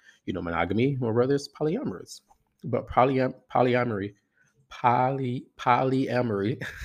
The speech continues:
<laughs> polyamorous relationships works for, for some people and some people it don't, right? It's just monogamy,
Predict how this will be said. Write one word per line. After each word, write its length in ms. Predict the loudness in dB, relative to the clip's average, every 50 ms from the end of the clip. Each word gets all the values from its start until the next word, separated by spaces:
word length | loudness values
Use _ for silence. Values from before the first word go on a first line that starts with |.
| -16 -18 -20 -20
<laughs> 380 | -20 -20 _ -20 -20 _ _ -12
polyamorous 560 | -12 -6 2 4 4 4 4 2 0 -2 -2
relationships 560 | -2 0 0 0 0 -2 -2 -4 -4 -4 -6
works 360 | -4 2 4 4 4 4 -2 -10 -18 -16 -16 -16 -18 -18 -8
for, 180 | _ 0 0 0
for 140 | 2 0 0
some 180 | 2 2 2
people 320 | 2 2 2 2 2 2 2
and 140 | 0 0
some 140 | -2 -2 -2
people 180 | -2 -2 -2 0
it 100 | 0 0
don't, 220 | 0 -2 -2 -2 -4
right? 160 | -2 -2 -2
It's 140 | -2 -4 -6
just 180 | -8 -8 -6
monogamy, 540 | -6 -6 -4 -4 -4 -4 -6 -8 -10 -12 -12